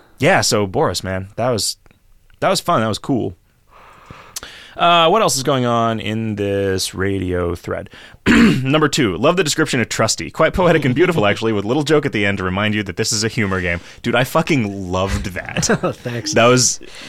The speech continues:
Speaker 2: Yeah, I, I, I was like, I got into writing this little, I don't know, diatribe about how the magical weapons of great warriors work, and I got to the end of it and went,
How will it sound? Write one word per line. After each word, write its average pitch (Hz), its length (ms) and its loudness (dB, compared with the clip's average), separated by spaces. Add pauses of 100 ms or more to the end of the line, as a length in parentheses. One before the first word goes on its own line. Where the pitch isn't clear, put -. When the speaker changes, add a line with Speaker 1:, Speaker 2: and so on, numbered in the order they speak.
(160)
Speaker 2:
Yeah, 180 220 6
I, 208 280 6 (380)
I, 175 140 2
I - 20 4
was 180 220 2
like, 190 360 2
I 165 120 2
got 185 260 2
into 185 240 0
writing 170 300 2
this 147 200 -2
little, 156 340 0 (220)
I - 120 -14
don't 147 100 2
know, 131 320 0 (680)
diatribe 131 640 -2
about 123 260 -2
how 135 200 2
the 127 140 -2
magical 131 460 0
weapons 127 400 0
of 127 120 -2
great 135 260 0
warriors 131 560 0
work, 127 240 -2
and 139 100 0
I 143 60 0
got 156 220 2
to 160 80 0
the 151 120 0
end 175 120 2
of 143 140 0
it 127 160 -2
and 139 120 -4
went, 131 180 -4